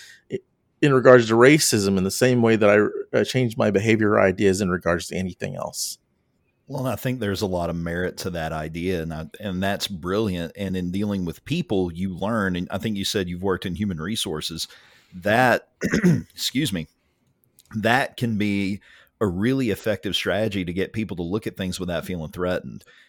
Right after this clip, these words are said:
Speaker 2: You know, if you tell someone, "Why are you such a racist?" Well, they're naturally gonna bristle, just like what you were saying. But if you say, "Hey, you know, that,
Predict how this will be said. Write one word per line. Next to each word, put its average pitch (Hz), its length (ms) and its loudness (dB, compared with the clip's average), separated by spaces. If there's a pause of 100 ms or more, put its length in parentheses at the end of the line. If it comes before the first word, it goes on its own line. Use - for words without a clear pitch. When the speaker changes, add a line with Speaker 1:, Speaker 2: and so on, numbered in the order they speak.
Speaker 2:
You 120 80 -4
know, 107 80 2
if 101 100 -4
you 147 80 -2
tell 135 160 2
someone, 107 500 -2 (280)
"Why 131 160 4
are 180 40 0
you 165 140 0
such - 300 0
a 98 60 -2
racist?" 95 680 -2
Well, 107 120 -2
they're 110 160 2
naturally 120 340 0
gonna 104 160 0
bristle, 95 460 2
just 101 180 -4
like 95 160 0
what 95 120 -2
you 92 120 -4
were 78 100 -4
saying. 95 400 -2
But 95 120 -2
if - 80 -8
you 110 100 -6
say, 120 200 0
"Hey, 135 340 -4
you 165 100 -4
know, 156 140 -2
that, 139 260 2